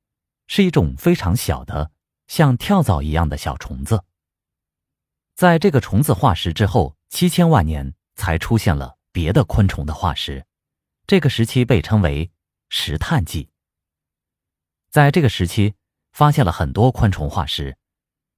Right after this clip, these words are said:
而且从这个时期开始，发现了超大的昆虫化石，比如一种叫巨脉蜻蜓的蜻蜓化石，翅展达到七十厘米。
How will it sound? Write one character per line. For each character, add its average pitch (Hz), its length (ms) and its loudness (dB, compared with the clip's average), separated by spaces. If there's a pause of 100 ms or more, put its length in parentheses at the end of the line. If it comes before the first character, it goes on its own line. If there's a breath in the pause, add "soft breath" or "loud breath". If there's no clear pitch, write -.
(100)
而 120 120 2
且 87 320 -4 (760)
从 135 280 4
这 202 160 2
个 117 80 2
时 92 200 -2
期 - 140 -4
开 110 180 0
始， 76 320 -4 (420)
发 135 220 2
现 127 140 0
了 87 120 -2
超 135 280 -4
大 135 200 0
的 71 300 -6
昆 110 220 2
虫 71 220 -4
化 73 200 -4
石， - 320 -10 (720)
比 101 100 -2
如 87 340 2 (640)
一 202 100 2
种 127 180 2
叫 113 260 2
巨 190 240 0
脉 143 200 4
蜻 147 220 2
蜓 85 160 0
的 82 120 0
蜻 139 220 0
蜓 80 180 -4
化 80 180 0
石， 69 340 -8 (840)
翅 196 240 2
展 71 300 -2
达 82 180 -4
到 85 180 0
七 - 220 -2
十 104 140 -4
厘 80 160 0
米。 76 220 -6